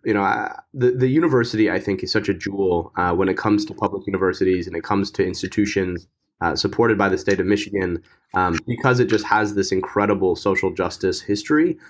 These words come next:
Um, one of the first universities, uh, to, to, to maintain, um,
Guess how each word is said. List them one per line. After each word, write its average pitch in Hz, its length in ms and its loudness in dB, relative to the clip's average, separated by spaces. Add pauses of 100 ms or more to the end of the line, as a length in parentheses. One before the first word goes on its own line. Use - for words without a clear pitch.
(200)
Um, 90 400 2
one 110 140 4
of 101 260 -2
the 104 80 2
first 104 260 0
universities, 95 920 2
uh, 87 240 0
to, 85 160 -2
to, 87 380 -2
to - 160 -4
maintain, 98 720 0 (280)
um, 87 340 -2